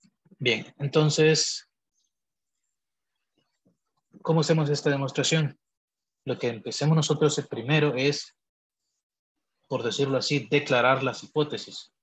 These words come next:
Entonces, nuestra hipótesis es que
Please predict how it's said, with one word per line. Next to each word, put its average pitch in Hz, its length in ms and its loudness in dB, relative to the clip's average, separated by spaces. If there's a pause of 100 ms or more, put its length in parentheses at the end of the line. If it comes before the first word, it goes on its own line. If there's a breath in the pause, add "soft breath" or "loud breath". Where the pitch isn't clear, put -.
(360)
Entonces, 117 760 -4 (160)
nuestra 117 280 -4
hipótesis 147 580 2
es 131 160 0
que 143 300 0